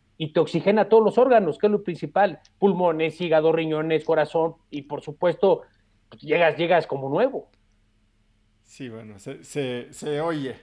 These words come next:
Speaker 2: Nunca lo he hecho, pero bueno, eh,
Speaker 1: Deberías de
Speaker 2: en
Speaker 1: hacerlo, te lo recomiendo.
Speaker 2: Pues un día que amerite que esté cansado, eh,
Speaker 1: Exacto.
Speaker 2: digo, nunca, nunca me voy a aventar un entrenamiento como los tuyos, pero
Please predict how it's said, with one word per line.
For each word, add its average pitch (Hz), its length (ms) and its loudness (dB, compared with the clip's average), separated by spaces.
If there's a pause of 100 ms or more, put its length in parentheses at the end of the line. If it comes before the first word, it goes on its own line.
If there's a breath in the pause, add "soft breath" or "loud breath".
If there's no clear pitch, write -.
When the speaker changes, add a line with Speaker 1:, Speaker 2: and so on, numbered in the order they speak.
(120)
Speaker 2:
Nunca 160 320 -6
lo 156 140 -2
he 151 60 0
hecho, 156 300 -6
pero 117 240 -4
bueno, 113 280 -10 (360 soft breath)
eh, 123 100 -4
Speaker 1:
Deberías 139 300 4
de 170 80 4
Speaker 2:
en 156 60 4
Speaker 1:
hacerlo, 143 460 2 (100)
te 117 100 -8
lo 120 100 -4
recomiendo. 135 640 -4 (320 soft breath)
Speaker 2:
Pues 135 180 -12
un 180 120 -10
día 180 220 -2
que 156 240 -8
amerite 143 600 -10
que - 80 -18
esté 143 240 -12
cansado, 131 1000 -10
eh, 113 60 -14
Speaker 1:
Exacto. 117 340 -10 (100)
Speaker 2:
digo, 147 180 -8
nunca, 160 260 -10
nunca 165 260 -8
me 151 80 -8
voy 151 80 -4
a 156 40 -2
aventar 156 300 -6
un 147 60 -8
entrenamiento 139 480 -10
como 123 180 -14
los 113 180 -16
tuyos, 170 340 -10
pero 113 360 -14